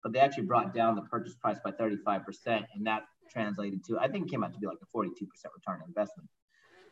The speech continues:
So to me, I'm like, "I've been in the business.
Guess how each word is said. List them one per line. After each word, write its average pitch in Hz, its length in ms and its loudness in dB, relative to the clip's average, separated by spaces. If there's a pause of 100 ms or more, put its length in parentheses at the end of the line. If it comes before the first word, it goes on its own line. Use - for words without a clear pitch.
(140)
So 202 140 2
to 214 140 4
me, 294 220 8
I'm 240 160 12
like, 202 500 12 (960)
"I've 143 180 6
been 180 120 8
in 185 120 8
the 175 60 6
business. 139 520 4